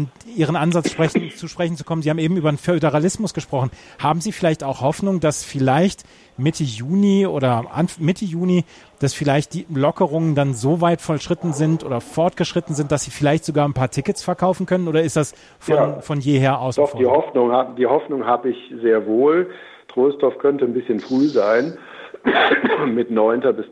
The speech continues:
Speaker 2: zwölfter Juni, aber auch da gibt es ja, glaub ich, schon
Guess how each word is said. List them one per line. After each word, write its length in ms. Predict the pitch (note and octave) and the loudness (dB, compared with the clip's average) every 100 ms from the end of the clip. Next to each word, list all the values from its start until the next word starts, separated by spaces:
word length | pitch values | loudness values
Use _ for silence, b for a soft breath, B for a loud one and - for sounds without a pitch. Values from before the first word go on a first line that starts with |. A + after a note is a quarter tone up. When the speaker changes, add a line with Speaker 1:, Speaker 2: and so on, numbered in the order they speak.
| - | 0
Speaker 2:
zwölfter 380 | A#2 A#2+ - | 2 2 2
Juni, 560 | G2+ G#2 G#2 A2+ C3+ D#3 D#3 | 0 0 0 2 4 2 0
aber 280 | A#2 A2 | 0 0
auch 200 | G#2+ G2 - | -2 -8 -2
da 400 | C#3 C#3 G#2 C#3 B B B B B | 2 4 2 0 B B B B B
gibt 200 | - - | -8 -6
es 120 | A#2+ | -4
ja, 100 | B2 | -2
glaub 300 | A2 A2 A2 | 2 2 2
ich, 100 | A2+ | 0
schon 460 | - A2+ G#2+ G#2 | 0 0 0 -6